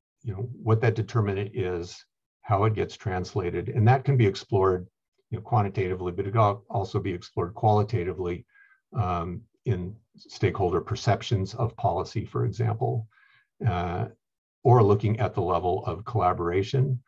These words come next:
or the degree to which advocacy influenced, uh, whether a policy is set. So there are examples of, of that as well. And that's a bridging factor that goes from inner context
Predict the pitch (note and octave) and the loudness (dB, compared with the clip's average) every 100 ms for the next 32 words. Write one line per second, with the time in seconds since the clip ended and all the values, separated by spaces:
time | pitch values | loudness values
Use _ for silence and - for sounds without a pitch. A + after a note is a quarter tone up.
0 | _ - F2+ E2+ F#2 F#2 F#2+ - F#2 F2 | _ -4 -4 -4 -4 -2 -2 0 0 -2
1 | - - F#2+ G2+ G#2+ A2+ A2 A#2+ A2 A2 | -4 2 4 6 4 4 2 4 2 2
2 | - _ _ _ - G#2 G#2+ A2 A2 A#2 | -4 _ _ _ 0 2 4 6 8 6
3 | - _ _ _ _ _ - G#2+ F2+ F#2 | 4 _ _ _ _ _ -4 -2 -2 -2
4 | - F#2+ F#2 E2+ - F#2+ F#2 - G#2 F2 | 0 0 2 0 0 -2 -2 -4 -6 -6
5 | F2 - F#2+ A2+ - G2 F#2 F2+ E2+ F#2 | -8 -4 -2 -2 -4 -4 -2 -2 -4 -6
6 | F2 F#2 E2+ G2 A2+ - A2+ G2+ F2+ E2+ | -4 -4 -6 -6 -8 -6 -6 -2 -2 -4
7 | F#2 G#2 F#2 - F2+ G2+ G#2 A2 G2 F#2 | 0 2 2 0 -2 0 2 2 0 -4
8 | F2+ - F2 - - G2 F2 E2+ - E2+ | -6 -6 -6 -4 -6 -6 -6 -6 -8 -8
9 | A#2 G2 F2 - F2 E2 - D#2+ - | -4 -4 -4 -8 -10 -8 -10 -12 -16